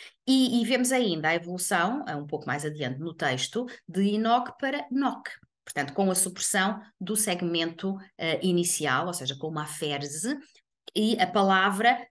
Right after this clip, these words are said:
tem todo este percurso dentro do texto,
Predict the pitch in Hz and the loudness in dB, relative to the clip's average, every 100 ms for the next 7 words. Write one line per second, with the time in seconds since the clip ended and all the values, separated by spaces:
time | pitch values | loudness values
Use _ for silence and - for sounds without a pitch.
0 | _ 208 190 190 247 269 196 196 196 - | _ 0 0 -2 -4 -2 0 -2 -2 -8
1 | 175 208 202 - 165 175 180 175 185 190 | -6 -4 -4 -4 -6 -8 -8 0 2 2
2 | - | -2